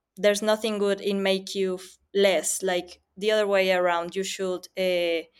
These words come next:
mm, show other people all, all the gi-, the good, the good things you have,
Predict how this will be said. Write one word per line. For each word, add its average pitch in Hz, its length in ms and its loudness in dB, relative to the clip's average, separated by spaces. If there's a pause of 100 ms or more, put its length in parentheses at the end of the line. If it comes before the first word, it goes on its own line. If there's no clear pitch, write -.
(600)
mm, 190 420 -2
show 214 520 4 (160)
other 208 240 4
people 196 360 0
all, 190 320 2
all 190 240 0
the 185 140 -4
gi-, 190 160 -4
the 185 380 -4
good, 185 180 -6
the 190 100 2
good 190 140 -2
things 190 320 -8
you 190 80 -4
have, 190 420 0